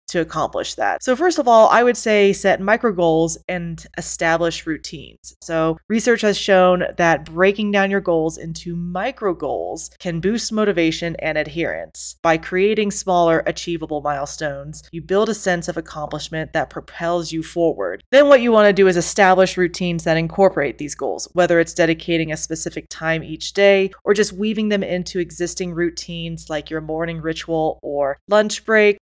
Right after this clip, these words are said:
If you listened to last week's episode of the Performance R X podcast with Amanda Ward, then you might have heard us talk about habit stacking. This is a perfect strategy for busy achievers.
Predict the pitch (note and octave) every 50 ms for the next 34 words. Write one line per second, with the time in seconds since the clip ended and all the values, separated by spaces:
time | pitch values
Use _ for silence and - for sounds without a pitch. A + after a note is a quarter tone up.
0 | _ - G3 G3+ G#3 A3+ A#3 - A#3+ G#3+ - G#3+ G3+ G3+ G3+ G3+ G3+ - - A3
1 | A3 G3+ - - - G3+ G3+ G3+ G3 - - G3+ G3+ G3 G3 F#3 - - F3+ -
2 | F3+ - F3+ - F#3+ F#3+ F#3 F#3 F3 F3+ E3 E3 E3 - - - - G3 G3 G3
3 | - G3+ F3+ F#3 - F#3 F3 F3+ F3 F3 F3 E3+ E3+ E3 E3+ F#3+ G#3 G#3+ A3 A3+
4 | G#3+ G#3 - - _ _ D#3 G3 G3+ F#3+ F#3 F3+ F#3 F3+ F3+ F3+ F#3+ A3+ D4+ F#4
5 | G4+ G4 F4+ D#4+ - - D4 D4+ C#4 C#4 C#4 - - - - A3+ A3 A3 - -
6 | - F3+ F#3+ F#3 F#3 - - - - F#3 F#3 F3+ E3+ - - - E3+ D3+ D#3+ -
7 | D3+ D#3+ E3 D#3+ D#3+ E3 G3+ A3 - C4+ C4 A#3 - - F#3 G3 G3+ G3+ - -
8 | - - G3+ G3+ G3 G3 - G#3 G#3 G#3 - - _ - - - - F#3+ F#3 F3+
9 | F3 E3+ D#3 D#3 D#3+ D#3 D#3 D3+ - _ - - - E3 D#3 D#3 D3+ - - F3+
10 | E3 D#3 D#3 D3 D3+ - - E3 C#3+ - - D2+ - - - -